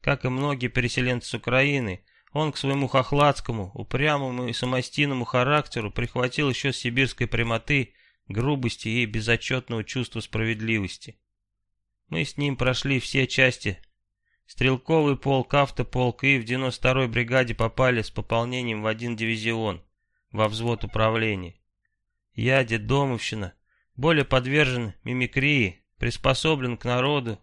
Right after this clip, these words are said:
к общежитию, к обстоятельствам, к голоду, к холоду, ко всевозможным лишениям, ловок, мягок, когда надо, и артист к тому же.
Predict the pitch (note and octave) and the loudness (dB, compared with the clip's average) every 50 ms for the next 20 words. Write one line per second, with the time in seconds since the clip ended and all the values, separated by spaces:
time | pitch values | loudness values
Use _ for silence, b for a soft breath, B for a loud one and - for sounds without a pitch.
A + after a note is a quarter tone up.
0 | _ - - - - - - A#2+ A2+ A#2+ C3+ C#3+ C3+ - - A2 G2+ - _ _ | _ -8 -6 -6 -2 0 0 0 2 2 2 2 2 0 -4 -6 -8 -8 _ _
1 | _ _ _ _ _ _ - C3+ - - - C3+ C3 C3+ D3 D#3 D3+ D3 C#3+ - | _ _ _ _ _ _ -4 -2 -2 0 2 2 4 4 4 4 4 4 2 0
2 | B2 G#2+ - - A#2 A2 G#2+ A2 B2+ D#3 D3+ D3 C#3 B2 A2+ G#2 - - - - | -4 -4 -4 -6 -6 -6 -6 -2 0 2 2 2 2 0 -2 -6 -10 -6 -2 0
3 | D3+ D#3 D3 C3 A#2 G#2 G2+ F2 - - _ _ _ _ _ - A#2+ A2 - C3 | 0 2 2 0 -2 -2 -4 -6 -6 -8 _ _ _ _ _ -6 -4 -2 -2 2
4 | B2+ C3+ C3+ B2+ C#3 D#3 D3+ C#3+ B2 C3 C3 B2+ B2+ A#2+ - - D#3 D3+ D3+ C#3+ | 4 4 4 4 2 0 -2 0 -2 0 0 2 0 0 0 2 2 4 4 2
5 | C#3 A#2 F#2+ F#2 - _ _ _ _ _ _ _ _ _ - A2+ B2+ C#3+ D3+ D3 | 2 -2 -4 -6 -8 _ _ _ _ _ _ _ _ _ -2 0 2 2 2 2
6 | C#3+ B2+ G#2 - - G#2+ A#2+ C#3+ D3+ D3+ C#3 B2+ B2+ - - - - - - - | 2 2 0 -2 -4 -2 -2 0 0 0 -2 -2 -4 -6 -8 -14 -20 -8 -6 -4
7 | A#2+ A#2+ A#2+ B2+ B2+ B2 B2+ B2+ B2 A#2+ A2+ G#2 G2 G2 - _ _ _ _ _ | -4 -2 0 0 0 0 0 0 0 0 0 -2 -4 -6 -8 _ _ _ _ _
8 | _ _ _ - D3+ - D3+ C3+ B2 - - - A#2 A2+ - - - - G#2+ G#2+ | _ _ _ -2 0 2 2 0 -2 -4 -2 0 0 0 0 -2 -4 -2 -2 -2
9 | A2 G#2+ G#2 G#2 G2 F2+ F#2 F2+ | -2 -4 -4 -6 -6 -8 -10 -12